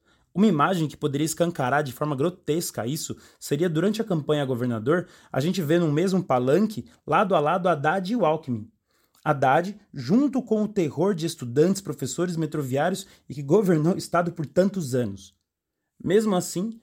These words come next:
boa parte da esquerda, especialmente o pessoal, já tá abraçando a, já tá abraçando a candidatura Haddad. A sua principal figura, o Guilherme Boulos, inclusive já retirou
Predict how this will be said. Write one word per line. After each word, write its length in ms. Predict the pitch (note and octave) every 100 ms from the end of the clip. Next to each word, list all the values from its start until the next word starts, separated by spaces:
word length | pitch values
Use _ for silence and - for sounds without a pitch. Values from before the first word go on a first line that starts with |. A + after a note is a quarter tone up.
| _
boa 240 | C3 F#3+ G#3+
parte 240 | D#3 B2+
da 80 | C3
esquerda, 480 | - - D3+ F3 B2
especialmente 540 | - C3 B2+ D3+ E3+
o 40 |
pessoal, 420 | C#3 A#2+ - F3+ E3+
já 100 | D3+
tá 140 | F3
abraçando 480 | F#3 F#3 C#3 E3 F#3
a, 200 | F#3 C#3+
já 140 | C3
tá 140 | C3 F#3+
abraçando 480 | F3+ C#3+ - A#3+
a 40 | A3+
candidatura 440 | D3 B2+ A#2 A2+
Haddad. 340 | G#2 F#2+ - _ _ _ _ -
A 80 |
sua 160 | - F#3+
principal 340 | G3+ F#3 E3
figura, 460 | D#3+ B2 A2 C#3+ E3
o 20 |
Guilherme 280 | B2+ C3 B2
Boulos, 420 | G2+ D#3+ F3 - - _ -
inclusive 460 | C3 C3+ B2 G3
já 80 | G3+
retirou 600 | G3+ G#3+ G3 C3 F3